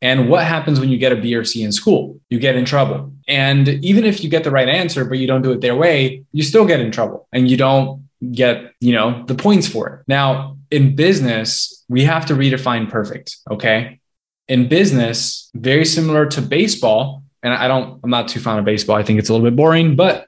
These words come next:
the purpose of this analogy is, is to show you that baseball Hall of Famers have a thirty-three percent batting average, the best in the world.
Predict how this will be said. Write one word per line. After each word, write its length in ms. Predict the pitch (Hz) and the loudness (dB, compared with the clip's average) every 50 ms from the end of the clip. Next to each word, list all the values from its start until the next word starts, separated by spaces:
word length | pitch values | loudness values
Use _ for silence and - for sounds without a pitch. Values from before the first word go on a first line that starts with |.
| _ _ | _ _
the 160 | - 131 143 135 | -10 -6 -6 -6
purpose 380 | 139 143 180 170 170 151 - | -2 -2 -2 0 0 0 0
of 100 | 156 127 | 0 -2
this 160 | 127 120 - | -2 -6 -6
analogy 520 | 123 117 113 104 104 107 104 110 117 131 113 | -6 -6 -6 -6 -6 -4 -2 0 0 0 2
is, 360 | 123 113 113 110 110 107 - - - | 2 2 2 2 2 0 -2 -2 -2
is 140 | 123 - | -2 0
to 60 | - 127 | 0 0
show 280 | - - - 208 254 | 2 2 4 4 4
you 480 | 240 156 117 113 110 117 139 139 - - - _ _ _ _ | 4 2 2 0 0 -2 -2 -6 -10 -14 -20 _ _ _ _
that 340 | 127 127 123 - - 131 139 | -2 -2 -2 -2 -6 -4 2
baseball 540 | 156 165 190 202 - - 202 196 196 185 185 | 2 4 4 2 2 0 2 2 2 2 0
Hall 340 | 185 - - 160 151 147 | -2 -2 0 0 2 2
of 80 | 139 135 | 0 -2
Famers 680 | 139 123 117 110 107 113 143 160 - - - - _ _ _ | -2 -4 -4 -4 -4 -6 -6 -4 -6 -8 -10 -12 _ _ _
have 400 | - - 139 127 127 131 131 127 - | -8 -4 -4 -2 0 -2 -2 -4 -2
a 160 | - 127 120 - | -2 -2 -2 -4
thirty-three 920 | - - - 139 143 139 147 143 139 127 131 127 123 120 123 123 - - _ _ _ _ | -4 -2 2 2 4 4 2 2 0 -2 0 0 0 0 0 -2 -8 -16 _ _ _ _
percent 600 | - 135 120 110 - 123 113 110 110 113 - - _ _ | -4 -2 -2 -2 -2 -2 -2 -2 -4 -6 -12 -20 _ _
batting 460 | - 101 117 113 113 110 110 110 - - | -4 -2 -2 0 0 0 -2 -4 -4 -4
average, 360 | 107 104 104 101 104 101 - | -4 -4 -2 -2 -4 -4 0
the 200 | 131 131 123 113 | 0 0 0 2
best 480 | - 143 143 147 139 - - - - | 0 0 0 0 -2 -4 -6 -6 -4
in 100 | 151 147 | -2 0
the 100 | 147 135 | 2 2
world. 500 | 131 120 123 135 135 120 - - - - | 2 2 0 0 0 0 -2 -4 -12 -18